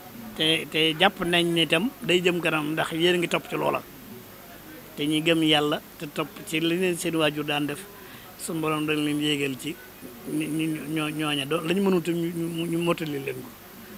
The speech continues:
Kon nag li des mooy ñaan rek suñu, suñu sëriñ, sëriñ bi ñu fekkit muy sëtu sëñ Moursala doomi sëñ Bass, ñu ngi koy siyaare. Wax dëgg Yàlla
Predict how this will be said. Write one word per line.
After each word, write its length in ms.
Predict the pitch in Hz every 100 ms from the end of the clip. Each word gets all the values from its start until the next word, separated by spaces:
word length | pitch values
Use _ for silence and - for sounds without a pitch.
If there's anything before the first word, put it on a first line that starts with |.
| - -
Kon 80 | -
nag 140 | 156 156
li 60 | 165
des 180 | 160 160
mooy 200 | 160 160
ñaan 240 | 160 151
rek 140 | 143 214
suñu, 280 | - 196 175
suñu 260 | 185 175 170
sëriñ, 220 | 180 175
sëriñ 220 | 175 170
bi 140 | 170 170
ñu 60 |
fekkit 320 | 165 175 160 151 - - - - - -
muy 480 | 160 165 165 165 160
sëtu 260 | 165 156 160
sëñ 220 | 165 156
Moursala 500 | 151 147 147 147 147 147
doomi 220 | 147 143
sëñ 220 | 151 143
Bass, 120 | 160 175
ñu 80 | 165
ngi 60 |
koy 120 | 160
siyaare. 360 | 156 175 139 151 - 131 123 - - - - - -
Wax 100 | 170
dëgg 120 | 165
Yàlla 380 | 165 160 156